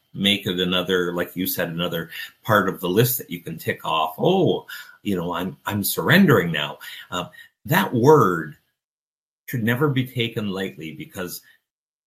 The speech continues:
what it means is there's gonna be some, some definite experiences that you're gonna have,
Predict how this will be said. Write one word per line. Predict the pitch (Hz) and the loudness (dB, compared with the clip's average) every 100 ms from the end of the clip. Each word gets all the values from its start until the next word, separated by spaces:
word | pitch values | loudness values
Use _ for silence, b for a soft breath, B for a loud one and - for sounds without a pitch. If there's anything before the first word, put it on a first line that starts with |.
| _ _ _ | _ _ _
what | 92 120 | 2 4
it | 139 - | 4 2
means | 143 175 147 - | 0 2 0 0
is | 92 78 85 82 - _ _ _ _ _ _ _ _ _ _ _ _ _ _ | -6 -8 -10 -14 -20 _ _ _ _ _ _ _ _ _ _ _ _ _ _
there's | 120 127 | -12 -6
gonna | 170 180 | -4 -4
be | 190 | -4
some, | 196 180 180 170 - _ _ _ | -6 -6 -6 -8 -12 _ _ _
some | 147 139 | -2 0
definite | 135 156 170 160 151 | 2 0 0 -4 -4
experiences | 143 - - 151 147 147 - 139 127 | -6 -8 0 4 4 2 -4 -6 -4
that | 135 127 | -6 -6
you're | 123 | -8
gonna | 127 120 107 | -2 -2 -2
have, | 123 123 123 117 | -2 0 0 -4